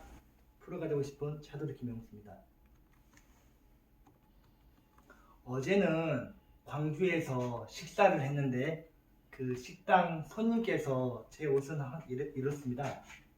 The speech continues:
이렇게 다니고 있는데, 어, 이제 봄, 봄이 되었어요. 그래서 어제 식사를 하다가 더워서 옷 좀 벗었습니다. <laughs> 옷을 이래-, 이렇게 벗으니까 짜잔, 또 역시나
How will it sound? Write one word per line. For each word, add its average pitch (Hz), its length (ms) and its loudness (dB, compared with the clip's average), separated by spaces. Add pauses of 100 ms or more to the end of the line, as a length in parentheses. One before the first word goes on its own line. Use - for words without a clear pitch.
(400)
이렇게 147 240 -6
다니고 151 320 -2
있는데, 147 560 -2 (520)
어, 120 260 -14
이제 - 220 -6
봄, 175 320 -2
봄이 180 280 2
되었어요. 143 540 0
그래서 127 200 -10 (100)
어제 135 180 -6
식사를 151 360 -2
하다가 - 560 -2 (500)
더워서 156 380 2
옷 156 120 2
좀 185 140 4
벗었습니다. 147 460 -4 (640)
<laughs> 139 460 -2
옷을 147 340 2
이래-, 147 340 -2 (560)
이렇게 - 200 -6
벗으니까 160 680 2 (1040)
짜잔, 143 600 -4
또 190 140 2
역시나 185 600 6